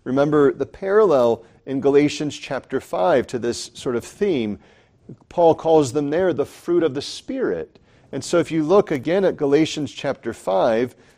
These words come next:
you'll see how closely the fruit of the Spirit and these articles of grace to be put on are. So Paul says the fruit of the Spirit is love, joy, peace, notice,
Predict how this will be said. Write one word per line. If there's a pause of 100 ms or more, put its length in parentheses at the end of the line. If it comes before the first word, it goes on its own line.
you'll
see
how (280)
closely
the
fruit
of
the
Spirit (340)
and
these (120)
articles
of
grace
to
be
put
on (320)
are. (320)
So
Paul
says
the
fruit
of
the
Spirit
is (240)
love, (100)
joy, (140)
peace,
notice,